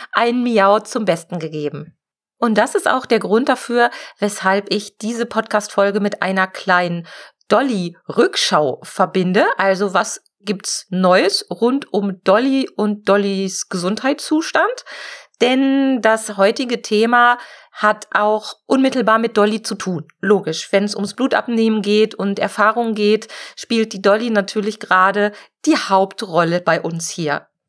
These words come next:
Dolly ist ja diesen Sommer sechzehn Jahre alt geworden und war eigentlich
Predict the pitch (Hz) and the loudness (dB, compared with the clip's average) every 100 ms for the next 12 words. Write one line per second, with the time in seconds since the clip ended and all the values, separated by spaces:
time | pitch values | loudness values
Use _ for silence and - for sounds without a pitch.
0 | _ 202 240 339 339 269 - 233 226 196 | _ 2 4 2 0 -2 0 2 4 2
1 | 202 220 220 220 208 175 185 175 160 170 | -4 -4 -2 -2 -2 0 2 2 0 0
2 | 185 - 196 175 165 185 269 269 277 233 | -4 -4 -6 -2 0 0 -2 -2 -4 2
3 | 233 262 285 320 - - - - 247 262 | 4 4 0 -4 -10 -16 -10 -2 0 2
4 | 269 190 180 175 185 226 - - 180 202 | 0 -4 -4 2 6 6 4 0 0 2
5 | 262 285 254 254 254 | 0 -2 -2 -4 -4